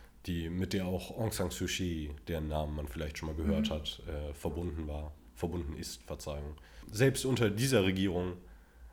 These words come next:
Speaker 1: ähm, war es noch so, dass das Militär automatisch einen großen Anteil der Sitze
Speaker 2: Mhm.
Speaker 1: im Parlament bekommen hat und gleichzeitig noch eine Militärpartei an den Wahlen teilgenommen hat.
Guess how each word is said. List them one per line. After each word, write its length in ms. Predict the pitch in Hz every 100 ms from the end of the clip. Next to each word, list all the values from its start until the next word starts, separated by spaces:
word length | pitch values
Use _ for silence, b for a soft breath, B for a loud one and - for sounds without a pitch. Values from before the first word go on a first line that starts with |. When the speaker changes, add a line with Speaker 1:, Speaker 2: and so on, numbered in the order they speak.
| B -
Speaker 1:
ähm, 600 | - 85 82 85 87 80 - - -
war 200 | 107 107
es 120 | -
noch 100 | 110
so, 180 | 113 101
dass 140 | 101
das 180 | - -
Militär 460 | 101 95 - 113
automatisch 880 | 113 107 104 101 92 101 110 95 87 101
einen 120 | 87
großen 460 | 87 104 113 90
Anteil 540 | - 98 107 87 87 87
der 100 | 90
Sitze 300 | 98 98 98
Speaker 2:
Mhm. 60 |
Speaker 1:
im 60 | 90
Parlament 460 | 92 87 90 113 -
bekommen 420 | 117 123 120 117
hat 260 | 123 - - B B B B B - -
und 400 | 135 160 156 -
gleichzeitig 600 | 110 113 117 110 107 -
noch 160 | 107
eine 80 | 92
Militärpartei 1120 | 98 98 98 113 107 107 92 - 101 98 87
an 180 | - 95
den 180 | 90 87
Wahlen 340 | 87 87 85
teilgenommen 680 | 82 85 82 80 73 73 67
hat. 200 | -